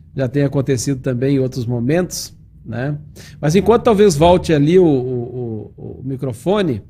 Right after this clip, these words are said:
vamos, é, nesse momento, ver um testemunho. Quem vai nos falar agora é o tesoureiro, né, do Distrito Porto Alegrense. É um testemunho que ele não era da ielb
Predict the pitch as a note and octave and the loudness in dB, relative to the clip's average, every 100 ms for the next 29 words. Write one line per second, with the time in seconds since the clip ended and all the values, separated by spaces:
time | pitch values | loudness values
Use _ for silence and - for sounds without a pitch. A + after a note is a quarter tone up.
0 | - - - - D3+ A#3+ C4 G#3+ - - | -20 -20 -20 -6 -2 0 0 -2 -6 -4
1 | F3 E3 D#3+ D3+ D#3+ F3 - D3+ B2+ D3 | 0 2 2 0 2 0 0 -2 -2 0
2 | F#3 F3+ - - - B2 E3 F3 F#3+ F#3+ | 0 -2 -6 -20 -10 -4 -2 0 -2 0
3 | G3+ D#3+ D3+ F3+ B2 G2 - - - - | 0 2 2 2 0 -4 -16 -20 -20 -20
4 | _ - - E3+ F#3 G3+ - E3+ D#3+ D#3+ | _ -18 -6 -2 0 -2 -2 -4 -4 -4
5 | D3 E3+ F3 F3+ F#3 F#3+ F#3 C3+ D#3 F3 | -2 -2 -2 0 0 0 0 2 2 0
6 | C3 A2 - B2+ C3 C3 C3 B2 D3+ D#3 | -2 -8 -10 -8 -6 -6 -6 -6 -4 -4
7 | D3+ - D3 D3 B2+ A#2+ C3 D#3+ E3+ - | -4 -4 -4 -2 -6 -4 -4 -4 -4 -8
8 | - - - - - C3+ E3+ D#3+ F3 D3 | -14 -20 -20 -18 -10 -4 -4 -2 0 0
9 | D#3+ F#3+ F#3+ D3+ D#3 E3+ D#3+ D#3 C#3+ B2+ | 2 2 2 -2 -4 0 2 2 0 -4
10 | D3+ C#3 C#3+ D#3+ D3+ E3 G3+ G#3 G3+ F3+ | -6 -4 -2 0 0 0 0 0 0 2
11 | F3+ F#3 F3+ | 2 0 -4